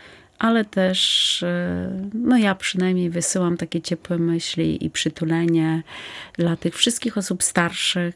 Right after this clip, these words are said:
które być może inaczej myślały o tej swoim ostatnim okresie życia.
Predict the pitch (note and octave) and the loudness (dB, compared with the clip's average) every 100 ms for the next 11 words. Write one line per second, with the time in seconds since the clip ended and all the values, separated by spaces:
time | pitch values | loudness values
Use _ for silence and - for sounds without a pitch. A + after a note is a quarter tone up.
0 | _ - - E3 E3 E3+ D#3+ E3+ F3+ F#3+ | _ -16 -2 0 0 0 0 -2 -4 -8
1 | - E4 D#4+ D4+ D4 C#4 B3+ C4 B3 A#3+ | -14 -2 4 6 6 4 6 6 6 2
2 | F#3+ D#3+ - D#3 D3+ D#3+ F3 - _ - | 2 2 0 -2 -2 -4 -8 -12 _ -6
3 | D#3 E3+ D#3 - E3+ E3+ E3+ E3+ F3 - | -4 -2 -4 -2 0 0 0 0 -2 -2
4 | - E3 - A3 - F#3+ F3 - E3+ - | -6 -4 -2 0 2 2 2 -2 -4 -2
5 | E3+ E3 - E3+ E3 | -4 -4 -6 -4 -6